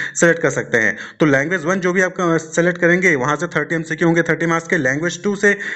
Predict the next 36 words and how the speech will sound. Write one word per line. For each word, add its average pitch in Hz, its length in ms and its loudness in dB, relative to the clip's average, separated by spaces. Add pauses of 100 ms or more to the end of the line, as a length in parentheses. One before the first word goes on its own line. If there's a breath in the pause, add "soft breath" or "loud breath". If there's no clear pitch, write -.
(120 loud breath)
जो 156 160 4
भी 180 100 4
आप 170 140 2
लैंग्वेज 160 260 0
सिलेक्ट 170 240 -2
करेंगे 175 240 2
वहाँ 160 200 2
पे 175 160 -2
थर्टी 156 260 0
एमसीक्यू 170 380 0
होंगे 175 140 2
थर्टी 151 260 -2
मार्क्स 165 220 -2
के, 208 180 0 (320 loud breath)
मैथमेटिक्स 160 600 0
होगा 196 200 0
थर्टी 165 280 -4
एमसीक्यू, 175 460 -2
थर्टी 165 280 -2
मार्क्स 175 240 0
के 208 100 2
और 160 320 0
एनवायरमेंटल 147 480 0
स्टडीज 147 320 0
से 202 220 2 (360 loud breath)
थर्टी 143 180 -2
एमसीक्यू 165 380 -2
होंगे 170 180 2
थर्टी 143 240 -2
मार्क्स 127 200 -2
के। 139 80 -4
टोटल 147 380 -2
वन 175 180 0
फिफ्टी 180 260 0
एमसीक्यू 160 380 -2
होंगे 180 240 4